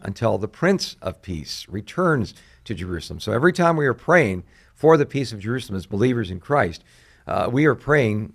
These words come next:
uh, the way Jesus taught us to pray, "Thy kingdom come." That's really what we're praying for,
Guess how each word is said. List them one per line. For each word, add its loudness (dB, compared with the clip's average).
uh, 0
the -2
way 2
Jesus -6
taught 0
us -4
to -16
pray, -12
"Thy 2
kingdom -6
come." -6
That's -4
really 0
what -6
we're -12
praying -8
for, -18